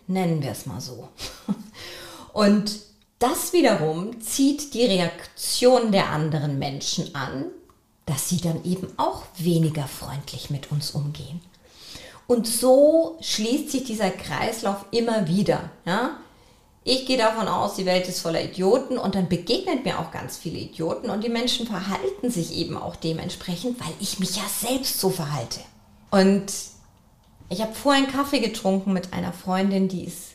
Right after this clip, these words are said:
frisch verliebt seit ein paar Monaten, total glücklich. Ihre Welt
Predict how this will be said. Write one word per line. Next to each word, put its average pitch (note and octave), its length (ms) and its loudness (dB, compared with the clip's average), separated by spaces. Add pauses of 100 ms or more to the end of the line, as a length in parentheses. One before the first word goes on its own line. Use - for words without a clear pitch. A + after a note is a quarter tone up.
(300)
frisch - 380 0
verliebt F#3 580 -2
seit - 300 -6
ein F#3+ 40 -6
paar F3+ 200 -6
Monaten, E3 640 -4 (240)
total A#3+ 760 0 (100)
glücklich. - 760 -4 (1040)
Ihre D4 420 6
Welt F#3+ 640 4